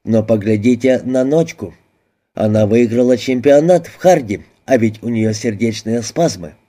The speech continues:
«Вам часто попадались лошади,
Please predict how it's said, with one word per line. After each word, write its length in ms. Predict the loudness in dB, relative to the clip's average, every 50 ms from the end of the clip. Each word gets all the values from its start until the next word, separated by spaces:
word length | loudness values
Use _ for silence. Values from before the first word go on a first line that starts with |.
| _ _ _ _ _ _ _ _ _ _ _ _ _ _ _ _ _ _ _ _ _ _ _
«Вам 360 | -8 -2 0 2 2 2 0
часто 420 | 0 2 2 2 2 0 -6 -6
попадались 600 | -4 -4 -2 -2 0 0 2 0 0 -2 -4 -2 2
лошади, 500 | 2 2 2 0 -6 -8 -8 -8 -10